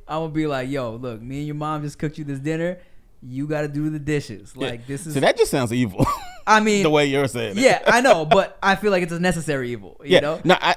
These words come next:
Speaker 2: I think so too, only because of the way kids' brains work. You know what I'm
Speaker 1: Right.
Speaker 2: saying? When, when they see a shortcut,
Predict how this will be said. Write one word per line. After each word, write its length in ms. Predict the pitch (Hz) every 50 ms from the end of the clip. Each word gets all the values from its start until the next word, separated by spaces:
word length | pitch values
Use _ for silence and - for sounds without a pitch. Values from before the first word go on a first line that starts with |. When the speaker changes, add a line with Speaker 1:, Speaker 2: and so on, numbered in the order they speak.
| -
Speaker 2:
I 60 | - 208
think 220 | 214 285 294 240
so 160 | 202 214 185
too, 260 | 151 - 214 233 220 -
only 200 | 180 202 226 214
because 480 | 196 202 190 202 190 180 175 170 156
of 220 | 151 147 131 120 - - - -
the 160 | 113 113 131 120
way 520 | 110 120 123 123 123 123 123 120 117 107 101 101 101 - - - - - _ _ _ _ _ - - -
kids' 320 | - - 147 131 110 98
brains 500 | 98 90 107 113 131 190 233 147 113 98
work. 220 | 98 95 - - - -
You 140 | - 123 120
know 80 | 120 123
what 60 | 123
I'm 60 | 127
Speaker 1:
Right. 80 | 131 117
Speaker 2:
saying? 320 | 123 127 135 143 147 143 120
When, 240 | 120 120 117 - -
when 220 | - 113 113 110 107
they 180 | 117 123 165
see 340 | 175 - - - 151 160 143
a 100 | 110 104
shortcut, 680 | - - - 240 - - - - 113 113 113 - -